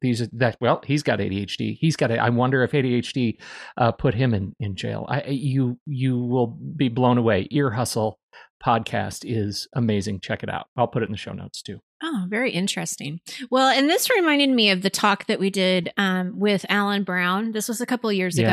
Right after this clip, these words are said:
Speaker 2: ago, uh, but he definitely talked about the, the danger of untreated A D H D. And, uh, so we'll have to put tho-,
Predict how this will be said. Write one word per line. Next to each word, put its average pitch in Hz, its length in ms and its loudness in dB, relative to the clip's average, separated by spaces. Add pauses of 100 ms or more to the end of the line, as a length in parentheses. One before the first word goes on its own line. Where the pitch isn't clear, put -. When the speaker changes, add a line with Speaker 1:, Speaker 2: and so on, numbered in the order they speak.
(200)
Speaker 2:
ago, 87 60 -4 (340)
uh, 185 260 4
but 190 160 0
he 233 440 4
definitely 214 460 2
talked 180 320 -2
about 180 300 -2
the, 160 360 -2
the 185 120 0
danger 180 560 0
of 175 220 0
untreated 175 580 -2
A 156 160 -4
D 151 240 -6
H - 160 -8
D. 147 320 -8
And, 165 320 -4
uh, 151 300 -4
so 208 180 -2
we'll 202 320 0
have - 160 -6
to 202 80 -8
put - 160 -8
tho-, - 180 -6